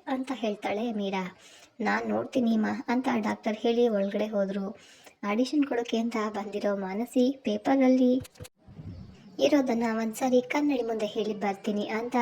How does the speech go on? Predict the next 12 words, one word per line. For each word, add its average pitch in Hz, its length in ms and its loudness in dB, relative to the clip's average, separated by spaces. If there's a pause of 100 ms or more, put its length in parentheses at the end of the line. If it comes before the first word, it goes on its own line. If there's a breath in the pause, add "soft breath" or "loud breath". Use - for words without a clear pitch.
ರೂಮ್ 254 200 2
ಕಡೆ 208 280 -2
ಹೋದ್ರೆ, 220 420 0 (760 loud breath)
ಈ 302 140 4
ಕಡೆ 277 360 2
ಅವರ 214 220 -2 (120)
ಅತ್ತೆ 262 260 0 (100)
ರೇಖಾ, 226 440 -2
"ಅಲ್ಲಿ 233 240 -2
ಬಂದಿರೋ 214 400 0
ಹುಡುಗಿಯರಿಗೆಲ್ಲ 285 640 0 (140)
ಈ 311 80 -2